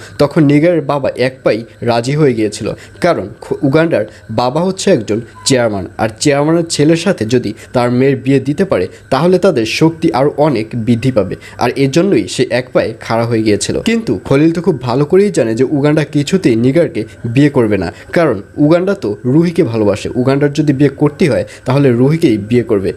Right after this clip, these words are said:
আর এর জন্যই খলিলকে দেখা যাবে ওই দুই নাম্বারই বাপ বেটির কাছ থেকে সে এখন থেকে দূরে থাকা শুরু করবে। আর অন্যদিকে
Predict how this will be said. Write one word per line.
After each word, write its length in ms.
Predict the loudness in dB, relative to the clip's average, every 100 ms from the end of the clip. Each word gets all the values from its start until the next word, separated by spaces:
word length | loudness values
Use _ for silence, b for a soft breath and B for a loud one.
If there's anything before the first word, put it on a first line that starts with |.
| B
আর 160 | B -2
এর 140 | 0 2
জন্যই 280 | 2 2 -2
খলিলকে 440 | 0 2 2 2
দেখা 280 | 0 -2 0
যাবে 240 | 0 -2 -8 B 0
ওই 140 | 0
দুই 220 | 4 2
নাম্বারই 400 | 4 2 0 0
বাপ 240 | -2 -4 -2
বেটির 300 | -2 -2 -2
কাছ 160 | -2
থেকে 240 | -2 -2 0
সে 200 | 0 -2 B B
এখন 300 | -6 -2 -2
থেকে 220 | -2 -2
দূরে 280 | 0 2 2
থাকা 280 | 2 -2 -4
শুরু 260 | 0 0 2
করবে। 280 | 2 0 -6 -12 -10 -4
আর 180 | -2
অন্যদিকে 540 | 0 0 0 -2 0